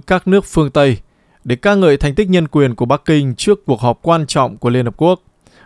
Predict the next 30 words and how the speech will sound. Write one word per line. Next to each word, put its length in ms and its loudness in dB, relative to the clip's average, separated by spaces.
nơi 280 2
mà 100 -6
Bắc 220 -4
Kinh 300 0
sẽ 340 -4
đối 200 2
mặt 240 -2
với 80 -2
những 140 -6
chất 200 -2
vấn 300 -2
và 240 -2
chỉ 260 -2
trích 340 -2
về 100 0
hành 160 -2
động 260 0
của 120 0
họ 280 2
ở 100 -2
Hồng 180 0
Kông 320 0
và 180 -2
Tân 220 -2
Cương, 340 2
theo 140 0
các 100 -4
nhà 120 -2
ngoại 300 -2
giao 380 0